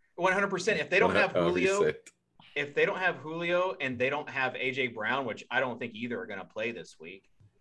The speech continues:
Speaker 1: and, uh, like, y-, you're got Chester Rogers and Akeem, Westbrook-Ikhine, like, one of those two has to do something. They, they have to do something,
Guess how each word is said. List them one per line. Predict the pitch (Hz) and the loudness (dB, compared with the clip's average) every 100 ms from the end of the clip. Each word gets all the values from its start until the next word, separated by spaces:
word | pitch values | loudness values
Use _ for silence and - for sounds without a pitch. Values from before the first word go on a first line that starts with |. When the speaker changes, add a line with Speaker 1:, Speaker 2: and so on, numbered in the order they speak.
| _ - _ _ - | _ -20 _ _ -6
Speaker 1:
and, | 127 120 117 113 110 - 117 | -2 -2 -2 -6 -10 -12 -10
uh, | 107 101 95 - - 113 | -8 -8 -12 -16 -20 -12
like, | 101 98 _ _ _ _ _ _ _ _ - | -10 -10 _ _ _ _ _ _ _ _ -20
y-, | 120 _ | -20 _
you're | 113 127 | -8 -4
got | 170 | -4
Chester | - - 185 196 | -2 -2 -2 -2
Rogers | 143 123 135 151 165 151 | -2 0 0 -2 -4 -4
and | 123 120 | -6 -6
Akeem, | 143 110 82 - _ - | -6 -6 -8 -14 _ -4
Westbrook-Ikhine, | 135 135 139 120 135 | -2 -2 -6 -6 -8
like, | 110 90 - | -8 -8 -4
one | 127 185 | 0 2
of | 185 | 4
those | 156 127 | 2 0
two | - 139 101 90 87 _ _ _ _ _ | -6 -6 -6 -8 -16 _ _ _ _ _
has | 131 139 143 | 2 2 0
to | 127 | -8
do | 120 117 | -8 -6
something. | 127 101 85 80 | -6 -8 -10 -12
They, | 95 90 110 | -14 -12 -10
they | |
have | 104 127 123 - | -6 -2 -2 -2
to | - | -8
do | 107 95 | -14 -14
something, | 98 85 - | -12 -14 -16